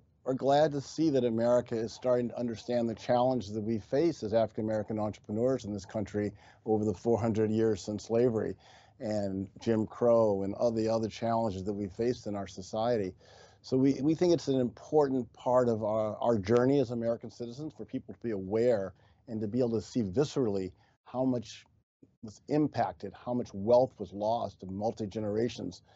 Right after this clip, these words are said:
uh, because of what happened in Tulsa and many, many other cities throughout this nation.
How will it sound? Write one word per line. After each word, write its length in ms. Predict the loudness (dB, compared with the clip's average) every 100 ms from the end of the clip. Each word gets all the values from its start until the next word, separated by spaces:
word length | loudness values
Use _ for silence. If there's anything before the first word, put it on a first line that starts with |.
| _ _
uh, 120 | -12 -8
because 380 | -8 0 0
of 60 | 2
what 140 | 0
happened 320 | 2 0 -2 -6
in 100 | -4
Tulsa 460 | -2 -2 -2 -4 -6 _ _
and 180 | 0 2
many, 220 | 4 4
many 320 | 2 2 2 2
other 320 | 4 2 0
cities 340 | -4 -6 -6
throughout 400 | -6 -6 -6 -6
this 160 | -10 -6
nation. 320 | -6 -6